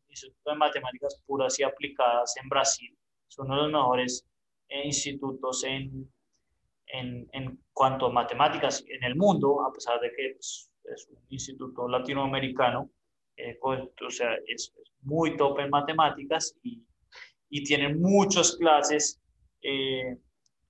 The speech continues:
de maestría y doctorado de matemáticas más avanzadas, eh, en YouTube.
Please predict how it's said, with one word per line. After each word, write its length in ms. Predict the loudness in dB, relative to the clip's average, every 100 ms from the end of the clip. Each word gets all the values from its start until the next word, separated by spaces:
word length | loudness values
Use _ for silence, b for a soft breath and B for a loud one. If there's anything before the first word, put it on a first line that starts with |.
| _ _ -2
de 100 | 2
maestría 540 | 4 2 0 0 2
y 80 | 4
doctorado 540 | 4 4 6 8 8 6
de 80 |
matemáticas 640 | 4 2 0 -2 -2 -4 0
más 200 | 2 6
avanzadas, 840 | 6 6 4 4 6 6 2 -4 _ _ _ _ -12
eh, 300 | -6 -6 -6
en 160 | -4 -2
YouTube. 520 | -2 -2 -2 -4 -14